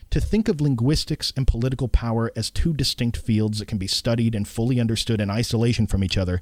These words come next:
is an old way of thinking. There are roots that connect these networks of roots,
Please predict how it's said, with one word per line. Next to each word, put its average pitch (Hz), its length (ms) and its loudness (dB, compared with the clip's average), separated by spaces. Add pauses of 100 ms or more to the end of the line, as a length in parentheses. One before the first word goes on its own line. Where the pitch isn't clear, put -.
(420)
is 135 120 0
an 147 180 -2
old 156 260 2
way 127 180 2
of 117 80 2
thinking. - 400 -2 (560)
There 160 160 2
are 147 160 4
roots 143 360 2
that - 120 -4
connect 131 340 2
these 117 200 2
networks 117 420 0
of 107 140 -2
roots, 104 240 0